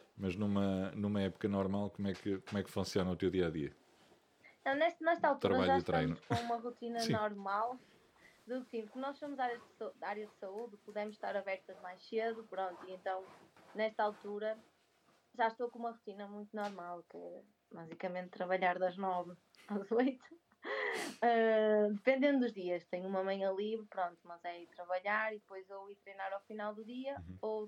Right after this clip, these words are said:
Speaker 2: dois dias por semana que acontece à hora do almoço, porque não consigo ir ao, ir ao final do dia e pronto, tenho as minhas quarenta horas semanais <laughs> e trabalho ao sábado, como esta <laughs> também.
Speaker 1: <laughs>
Speaker 2: Ah, e passa um bocadinho por isso:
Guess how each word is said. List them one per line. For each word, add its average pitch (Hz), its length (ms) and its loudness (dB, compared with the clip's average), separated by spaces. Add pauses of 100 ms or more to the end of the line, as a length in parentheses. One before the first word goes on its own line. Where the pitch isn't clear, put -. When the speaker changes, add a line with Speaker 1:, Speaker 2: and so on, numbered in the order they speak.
(100)
Speaker 2:
dois 202 220 -6
dias 202 180 -10
por - 160 -20
semana 202 320 -4
que 208 80 -4
acontece 208 500 0
à 196 80 2
hora 190 220 2
do 196 80 -6
almoço, 196 400 -8 (160)
porque - 220 -18
não 190 120 -14
consigo 190 380 -10
ir 190 140 -4
ao, 185 180 4 (540)
ir 185 160 -2
ao 185 120 2
final 185 360 -2
do 196 160 -10
dia 233 500 -4
e 185 120 -10
pronto, 165 320 -14 (100)
tenho 160 200 -10
as 160 100 -18
minhas 165 300 -14
quarenta 170 460 -2
horas 170 480 -4
semanais 196 640 -2 (260)
<laughs> - 320 -16
e 226 80 -2
trabalho 208 360 4
ao 214 60 2
sábado, 220 440 -4
como 202 340 -12
esta 233 220 -6
<laughs> 240 380 -6
também. 208 280 -10
Speaker 1:
<laughs> 110 440 -8 (460)
Speaker 2:
Ah, 196 420 -4
e 202 260 -10
passa 202 260 -6
um 208 80 -10
bocadinho 220 460 -10
por 254 180 -12
isso: 208 340 -14